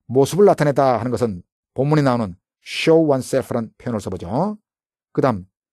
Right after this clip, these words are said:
지평선 위에 하는 것은 지평선이 horizon이니까 above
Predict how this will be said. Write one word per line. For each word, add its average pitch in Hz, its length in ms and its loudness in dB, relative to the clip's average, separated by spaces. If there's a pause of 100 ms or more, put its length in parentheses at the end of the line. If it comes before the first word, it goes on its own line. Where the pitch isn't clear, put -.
(220)
지평선 180 540 2
위에 165 200 8
하는 135 140 0
것은 117 340 -4 (520)
지평선이 147 500 0 (320)
horizon이니까 143 960 0 (320)
above 147 480 2